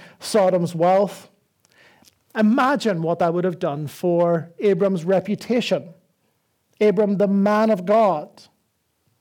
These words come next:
People say, "Well, what made him so wealthy? How, where did he get his money from, hey?" "Oh, he, uh,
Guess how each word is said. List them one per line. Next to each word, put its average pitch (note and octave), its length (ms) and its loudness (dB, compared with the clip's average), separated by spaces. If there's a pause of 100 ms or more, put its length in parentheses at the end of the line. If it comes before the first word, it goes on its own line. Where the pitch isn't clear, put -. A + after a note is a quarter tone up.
(800)
People F#3 240 0
say, F#3 320 2
"Well, F#3 280 -2 (1080)
what A3+ 120 -6
made G#3 180 -2
him G#3 160 -2
so C#4 100 -10
wealthy? C4+ 280 -8
How, G#3 160 -12
where A#3+ 120 -8
did A3+ 80 -4
he A3 80 -2
get A#3 160 -4
his A#3 200 -8
money C4+ 180 -6
from, F3+ 160 -8
hey?" A3 200 -8 (920)
"Oh, D3+ 200 -2
he, D3+ 240 -4
uh, C#3+ 240 -2